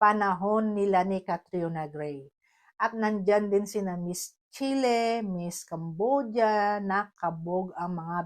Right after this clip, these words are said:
beauty. Basta ang daming face cards. At kahit si Frankie Russell ay lumalaban ng diyosahan. Daming pwedeng tapatan si Atisa.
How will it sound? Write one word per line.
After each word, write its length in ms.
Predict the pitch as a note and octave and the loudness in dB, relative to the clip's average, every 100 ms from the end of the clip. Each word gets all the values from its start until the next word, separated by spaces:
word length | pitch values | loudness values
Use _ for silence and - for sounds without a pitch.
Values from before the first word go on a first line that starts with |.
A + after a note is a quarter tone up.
| D#3 | -4
beauty. 480 | F3 E3 - D#3 C#3 _ _ - - | -6 -6 -10 -12 -12 _ _ -20 2
Basta 320 | C4 C#4+ E4+ | 2 4 2
ang 160 | E4 C4+ | 2 6
daming 400 | B3+ B3+ A#3+ A#3+ | 6 6 0 -4
face 480 | - A3+ A3 G#3+ - | -2 0 0 -2 0
cards. 640 | F#3 D3+ D3 C#3+ - - - _ _ - - | 4 4 2 -4 -6 -6 -12 _ _ -12 -2
At 160 | B3+ | 0
kahit 320 | C4+ C4 C4+ | 6 6 4
si 240 | - B3+ B3 | -4 -4 -4
Frankie 480 | - B3 B3 B3 B3 | 2 4 4 0 -4
Russell 720 | A3 G3+ G#3+ G#3+ B3 B3 B3+ | 4 6 6 4 2 4 4
ay 400 | G3+ G#3+ A3+ A3 | 2 0 0 -2
lumalaban 720 | G#3+ G#3 F#3+ F3+ F#3 F#3 G3+ | 0 0 2 2 2 0 0
ng 240 | G3 G3 | -2 -2
diyosahan. 640 | D#3 D#3+ - D#3+ - C#3+ D3 - _ _ _ _ _ _ _ _ _ - | -4 -6 -4 -6 -6 -10 -10 -18 _ _ _ _ _ _ _ _ _ 0
Daming 400 | E4 E4+ D#4 D4+ | 2 2 -2 2
pwedeng 320 | B3+ A#3 A3+ | 2 2 2
tapatan 480 | A3 A3 G3 F3 F3+ | 0 0 -2 0 -2
si 160 | F#3 E3 | -4 -6
Atisa. 640 | F3 E3+ D3+ - - | -8 -10 -10 -6 -8